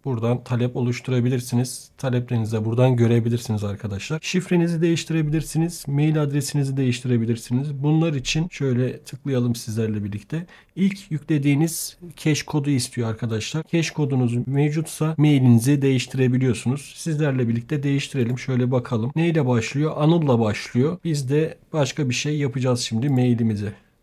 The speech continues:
İpucu olarak zaten burada size başını söylüyor. Dört bin sekiz yüzlük yüklemiş ilk seferinde. Q M ile başlıyor.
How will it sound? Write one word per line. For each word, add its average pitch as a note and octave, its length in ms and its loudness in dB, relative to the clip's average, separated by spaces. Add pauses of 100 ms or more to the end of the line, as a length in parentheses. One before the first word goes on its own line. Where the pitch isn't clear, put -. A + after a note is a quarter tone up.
(640)
İpucu F3 380 4
olarak F3 300 4
zaten E3 420 2
burada D#3 240 0
size D3+ 480 -2
başını D3+ 400 2
söylüyor. B2+ 540 0
Dört C3+ 240 0
bin D3 60 0
sekiz C3+ 440 -2
yüzlük B2 220 0
yüklemiş A2+ 540 -4
ilk G#2+ 200 -8
seferinde. A2 560 -4
Q - 180 -6
M C#3+ 280 4
ile B2 240 2
başlıyor. A2+ 500 -4